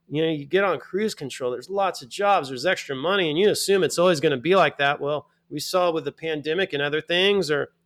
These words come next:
you know, two thousand eight and nine, it can change on a dime. So cash flow is truly cash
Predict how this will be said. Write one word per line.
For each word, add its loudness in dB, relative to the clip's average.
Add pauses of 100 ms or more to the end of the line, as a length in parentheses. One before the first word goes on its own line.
you -4
know, -2
two -10
thousand 2
eight 2
and -8
nine, 2
it 0
can -6
change -2
on 2
a -2
dime. 2
So -2 (380)
cash 0
flow 2
is -2
truly 0
cash 0